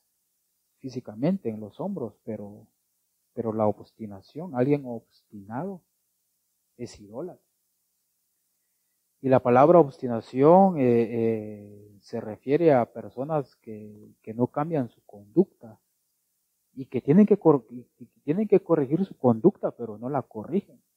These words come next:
O que tienen que cambiar alguna situación, pero no la corrigen. Se les, se les demuestra, se les explica, se les enseña, se les dice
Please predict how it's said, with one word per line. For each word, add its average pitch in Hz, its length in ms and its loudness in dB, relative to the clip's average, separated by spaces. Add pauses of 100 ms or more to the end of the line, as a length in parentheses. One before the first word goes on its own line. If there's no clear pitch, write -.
(920)
O 123 160 -4
que 120 140 0
tienen 156 260 0
que 165 140 2
cambiar 131 440 2
alguna 151 380 -2
situación, 131 560 -12
pero 120 240 -8
no 117 100 -10
la 131 120 -12
corrigen. 160 480 -14
Se 120 160 -10
les, 117 300 -8
se - 280 -18
les 113 160 -12
demuestra, 175 720 0
se 120 140 -12
les 113 180 -8
explica, 175 720 -6
se 123 120 -20
les 110 200 -20
enseña, 175 720 -10
se - 180 -18
les 107 180 -16
dice 175 460 -14